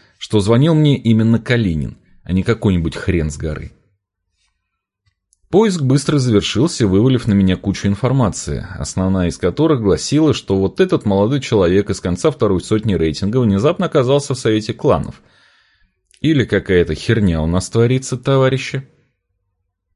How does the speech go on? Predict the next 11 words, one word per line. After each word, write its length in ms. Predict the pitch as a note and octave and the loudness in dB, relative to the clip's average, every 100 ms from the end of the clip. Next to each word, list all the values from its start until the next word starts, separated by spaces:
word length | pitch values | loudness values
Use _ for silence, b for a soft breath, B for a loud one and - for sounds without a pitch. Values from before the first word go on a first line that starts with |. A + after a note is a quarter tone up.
| _ | _
Так 260 | - A#2+ C3+ | -2 -2 0
и 60 | C#3+ | 0
не 120 | C3 | 2
поняв, 500 | B2+ B2+ G#2 D2+ - | 2 2 2 0 -2
как 320 | A#2+ D3 - | 0 0 0
ему 180 | C3+ A#2+ | 0 0
все-таки 480 | - A2+ A2 G#2 F#2+ | 0 -2 -2 -4 -2
удалось 380 | F#2 F#2+ F2+ | 2 2 2
так 180 | - F2+ | 0 -2
быстро 300 | F2 E2 - | -2 -4 -6
подняться, 640 | - E2+ G#2 D3 - - | -4 -2 0 -2 -4 -14